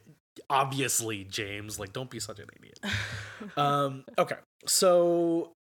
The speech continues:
Speaker 1: is there anything else we can touch on before we dive into spoilers? Anything else you wanna nail down?
Speaker 2: No.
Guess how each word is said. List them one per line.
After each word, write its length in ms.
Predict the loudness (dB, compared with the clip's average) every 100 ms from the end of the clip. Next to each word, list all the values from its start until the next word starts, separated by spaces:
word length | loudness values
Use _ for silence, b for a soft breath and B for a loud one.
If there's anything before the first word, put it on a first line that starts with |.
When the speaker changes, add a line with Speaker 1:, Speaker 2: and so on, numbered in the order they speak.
| _ _ _ -4
Speaker 1:
is 100 | 2
there 100 | 4
anything 180 | 4 2
else 160 | 0
we 80 | -2
can 240 | -2 -2 -2
touch 300 | -2 0 0
on 180 | 0
before 320 | -2 -2 -2 -2
we 220 | -2 -4
dive 320 | -2 0 0
into 120 | -4
spoilers? 400 | -6 -4 -6 -4
Anything 260 | -6 -4 -4
else 180 | -6 -6
you 60 |
wanna 340 | -6 -6 -6 -8 _ _ _ _ _ _ _ _ -10
nail 220 | -8 -6
down? 380 | -6 -6 -10 -16 _ -6
Speaker 2:
No. 680 | -2 0 0 0 0 -2